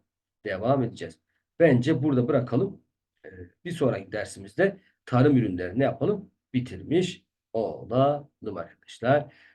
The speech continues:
Bir sonraki dersimizde görüşmek üzere. Söylediğim gibi arkadaşlar kitabımız çıkmıştır.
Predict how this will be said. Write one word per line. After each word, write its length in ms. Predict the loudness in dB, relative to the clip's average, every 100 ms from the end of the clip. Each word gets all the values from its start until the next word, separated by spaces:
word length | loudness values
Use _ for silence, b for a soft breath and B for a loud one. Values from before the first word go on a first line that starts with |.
| b
Bir 60 | -8
sonraki 420 | 0 0 0 0
dersimizde 520 | 2 2 0 -10 -14
görüşmek 480 | -10 -8 -6 -2 -2
üzere. 400 | 2 4 4 0 -10 _ _ _
Söylediğim 480 | 2 6 6 4 0
gibi 120 | 2
arkadaşlar 600 | 0 0 -6 -4 -4 -4
kitabımız 520 | -6 -4 -4 -4 -12 -12
çıkmıştır. 760 | -14 -6 -4 -4 -8 -8 -10